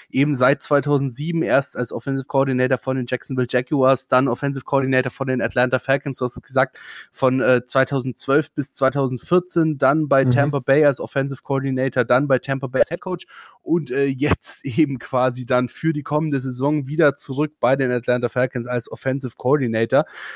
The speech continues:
Speaker 1: Ähm, das wird, denke ich mal, spannend. Und, äh, ein Punkt in der Saison, auf den ich vorhin schon kurz zu sprechen gekommen bin,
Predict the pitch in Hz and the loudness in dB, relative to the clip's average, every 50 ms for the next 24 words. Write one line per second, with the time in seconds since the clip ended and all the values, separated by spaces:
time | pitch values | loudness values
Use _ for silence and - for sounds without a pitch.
0 | - - - 131 139 139 143 135 127 - 151 165 - - 151 165 196 185 - 175 | -14 -6 0 2 2 2 2 0 0 0 0 0 0 0 2 2 2 2 2 0
1 | 180 190 190 165 147 175 165 160 - - - 185 208 196 156 139 - - 156 160 | 0 0 -2 -4 0 0 0 0 0 0 0 2 4 2 2 0 0 0 0 0
2 | 156 143 - - - - - 151 156 156 156 156 156 151 143 - - - - 151 | 0 -4 -8 -18 -10 -2 2 4 6 6 8 8 6 6 4 2 -2 -4 -4 0
3 | 160 185 190 175 - _ _ - - 180 208 226 240 208 - - 180 196 196 190 | 0 0 0 -2 -4 _ _ -6 0 0 0 0 -2 -6 -6 -4 -2 -2 0 -2
4 | 180 - - 160 143 - 165 185 196 175 - 127 143 - - 165 165 156 147 - | -2 -4 -6 -6 -4 -2 -2 -2 -2 -4 -6 -8 -8 -2 0 0 0 0 -2 -4
5 | - _ - - - - 185 214 190 185 160 143 - 143 131 120 - 170 156 - | -14 _ -18 -14 -8 -4 -4 -2 0 0 0 0 -2 -6 -6 -4 -4 -4 -4 -4
6 | - 147 - - - 160 156 - 147 131 123 - - 139 135 139 135 147 175 | -8 -14 -10 -6 -6 -6 -4 -4 -6 -6 -4 0 2 2 2 2 2 0 0